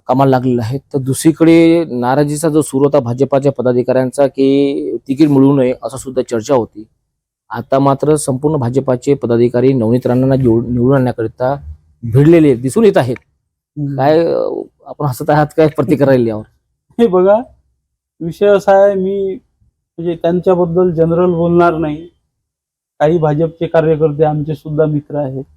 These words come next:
Speaker 2: परंतु आता ते म्हणतात स्टेजवर बसतो, शरीर तिथं आहे त्यांचं स्टेजवर, पण मन नाही.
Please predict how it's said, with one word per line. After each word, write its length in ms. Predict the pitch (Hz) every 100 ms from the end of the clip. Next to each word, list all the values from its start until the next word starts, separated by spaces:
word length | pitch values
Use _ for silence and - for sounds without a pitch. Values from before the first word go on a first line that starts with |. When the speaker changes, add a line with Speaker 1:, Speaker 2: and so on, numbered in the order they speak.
| _ _ _ _ _ _ _ _ _ _ _ _ -
Speaker 2:
परंतु 680 | 180 214 214 233 233 240 226 _ _ _ _ _ -
आता 280 | 185 214
ते 220 | 214 220 208
म्हणतात 360 | 202 202 214
स्टेजवर 500 | 202 - 196 185 202
बसतो, 580 | 185 170 - 190 160 127 _ _ _ _ _ _ _ _ _ _ _ _ _ _ _ _ _ _ _ _ _ _ _ _ _
शरीर 380 | - 220 247 302
तिथं 280 | 285 262 269
आहे 240 | 240 214
त्यांचं 320 | 208 190 175 180
स्टेजवर, 500 | - 160 151 185 233
पण 300 | 226 185 156
मन 260 | 214 226
नाही. 140 | 151